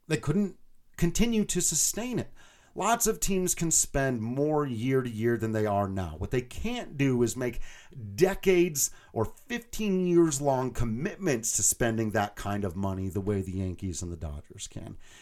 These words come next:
It's just a fundamentally different thing. Whole other ballpark, if you will.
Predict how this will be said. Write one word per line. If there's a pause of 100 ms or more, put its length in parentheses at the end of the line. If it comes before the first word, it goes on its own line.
It's
just
a
fundamentally
different
thing. (320)
Whole
other
ballpark,
if
you
will.